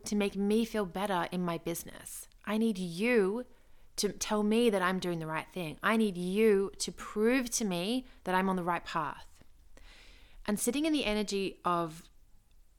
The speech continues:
of that is, is not gonna call the people in that you wanna work with. It's not gonna make you feel good when you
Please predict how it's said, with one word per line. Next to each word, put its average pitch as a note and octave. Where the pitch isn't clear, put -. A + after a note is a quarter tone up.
of E3
that F#3
is, A#3+
is G#3+
not G#3
gonna C#4
call F3
the D#3+
people G#3+
in F3
that F3
you D#3
wanna D3+
work C#3+
with. F4+
It's -
not G3+
gonna B3
make F#3+
you G3+
feel F3+
good F3
when F3
you E3